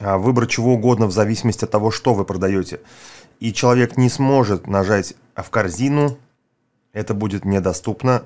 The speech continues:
не сможет купить в один клик, потому что от цвета, от размера может зависеть цена. То есть человеку нужно определиться с критерием данного товара. От размера, например, может зависеть цена, потому что когда размер больше, больше материалов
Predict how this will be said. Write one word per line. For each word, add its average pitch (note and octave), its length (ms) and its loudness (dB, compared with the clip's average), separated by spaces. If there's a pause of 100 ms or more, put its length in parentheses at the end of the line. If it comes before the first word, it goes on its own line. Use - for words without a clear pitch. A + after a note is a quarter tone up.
не G#2+ 120 0
сможет A2 320 0
купить G#2 320 -4
в F#2+ 60 2
один F2+ 200 -2
клик, A#2 320 -4 (420)
потому C#3+ 280 2
что D3 180 2
от - 280 0
цвета, D3 420 2
от C#3+ 100 0
размера B2 400 4
может A#2+ 320 2
зависеть G#2+ 380 0
цена. G2 420 0
То G#2+ 60 -12
есть F2+ 120 -12
человеку C3 500 2 (180)
нужно A#2+ 280 2
определиться A#2+ 680 0 (240)
с - 100 -8
критерием A#2+ 640 0
данного F#2+ 380 0
товара. B2 520 0 (200)
От A2 260 -4
размера, A2 480 2
например, G#2 380 2
может G2 260 2
зависеть G2 480 -2
цена, A#2 480 0
потому F#2 280 -4
что - 180 -6
когда F#2 400 -2
размер F#2 360 2
больше, B2+ 520 0 (300)
больше G2+ 300 0
материалов G2+ 560 0